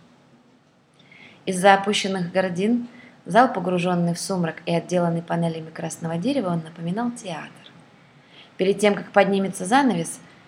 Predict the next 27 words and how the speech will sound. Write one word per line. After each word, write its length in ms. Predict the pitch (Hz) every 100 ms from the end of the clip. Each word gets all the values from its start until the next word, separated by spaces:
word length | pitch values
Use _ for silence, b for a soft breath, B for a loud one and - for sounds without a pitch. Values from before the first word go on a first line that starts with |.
| B
для 160 | 170 180
начала 340 | 175 196 196
представления. 840 | 196 175 - 170 156 147 127 - - - - _ _ _ _ _ _ _
Однако 340 | - 180 339 349
витрины 400 | 277 277 311 302
освещались 640 | 233 190 185 240 240 202
тщательно 480 | - - 247 247 202
направленными 720 | 180 175 214 233 214 202 180
источниками 640 | 175 - 214 - 202 196 196
света, 540 | - 175 165 151 - - B B B B -
утопленными 580 | 170 185 175 165 160 156
в 80 | -
потолке. 640 | 170 160 165 - 151 - - - - _ _ _ _ B B B
На 120 | 196
подставках 580 | 185 202 - 214 208 180
и 60 | 196
пьедесталах 760 | 190 175 185 - 262 269 175
стояло 400 | - - 208 240 226
нечто 400 | 220 233 - 196
вроде 260 | 214 208
пустых 400 | 208 196 - 247
стеклянных 640 | - - 214 226 233 240 -
колб, 320 | - 180 -
отполированных 800 | - 175 180 170 175 226 190 170
до 80 | 165
яркого 420 | 165 165 170 165
блеска. 440 | 165 156 147 240